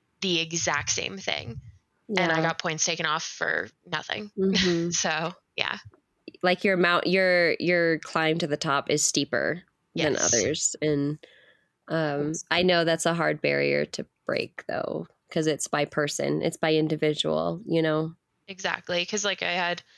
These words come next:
Speaker 1: professors who were great and didn't do things like that. But then, of course, there are certain professors in the stem field who are like, "Oh, you're a woman, so
Speaker 2: Mm-hmm.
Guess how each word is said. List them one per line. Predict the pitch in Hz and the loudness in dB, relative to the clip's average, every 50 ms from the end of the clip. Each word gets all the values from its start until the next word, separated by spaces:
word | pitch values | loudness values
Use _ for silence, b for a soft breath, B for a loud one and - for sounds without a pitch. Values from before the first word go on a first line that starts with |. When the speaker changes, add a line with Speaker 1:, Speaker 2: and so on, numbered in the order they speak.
| b b b b b b b - | b b b b b b b -4
Speaker 1:
professors | 220 202 196 185 175 175 170 170 165 165 170 175 - - - - _ _ - 185 | -2 -2 0 0 0 0 0 0 0 0 2 2 2 0 -2 -6 _ _ -8 -4
who | 190 180 | -2 -2
were | 170 160 | -2 0
great | 170 185 208 202 170 160 - - | 0 0 0 0 0 -2 -4 -6
and | 175 170 165 165 165 170 _ - | -10 -12 -12 -12 -14 -14 _ -6
didn't | 170 170 165 160 - | -4 -4 -4 -6 -4
do | - 160 165 | -4 -2 -2
things | 170 - 160 160 165 170 - | -2 -2 -4 -4 -4 -4 -6
like | - - - | -6 -6 -4
that. | - - - - | -4 -4 -4 -2
But | - 170 | -4 -4
then, | - 165 160 | -2 -4 -4
of | 160 160 | -4 -6
course, | - 175 165 - - - - | -6 -4 -4 -2 -2 -2 -2
there | - 175 160 156 160 160 170 - - - | -2 -2 0 0 0 -2 -2 -6 -10 -12
are | - 170 160 156 151 151 165 - _ _ _ | -8 -4 -2 -2 -2 -4 -4 -8 _ _ _
certain | - - 185 160 - 165 170 | -4 -2 -2 -2 -4 -6 -8
professors | - 165 156 151 - - - - 170 160 160 165 165 - - | -8 -8 -6 -6 -4 -4 -2 -2 -2 -2 0 0 -2 -2 -2
in | - 175 165 160 160 165 170 - b b b b b b b b - | -2 -4 -4 -4 -6 -8 -12 -16 b b b b b b b b -6
the | 233 220 | -4 -2
stem | - 202 180 175 175 | -2 -2 -2 -4 -4
field | 170 170 165 160 165 170 185 | -4 -2 -2 -2 -2 -4 -4
who | - 180 | -4 -2
are | 170 165 165 | -2 -2 -2
like, | 165 165 165 170 - - | -2 -2 -4 -4 -6 -6
"Oh, | - 226 214 190 | -4 -2 0 0
you're | 175 175 175 175 | 0 2 0 0
a | 170 | 0
woman, | 175 196 196 175 165 165 165 180 | 0 -2 -2 -2 -4 -6 -6 -8
so | - - 180 165 160 156 156 156 - B B B B B B B - | -6 -4 -2 -2 0 0 -2 -2 -4 B B B B B B B -6
Speaker 2:
Mm-hmm. | 208 196 185 175 180 180 180 175 175 175 | -4 -2 -2 -2 -4 -4 -4 -4 -6 -6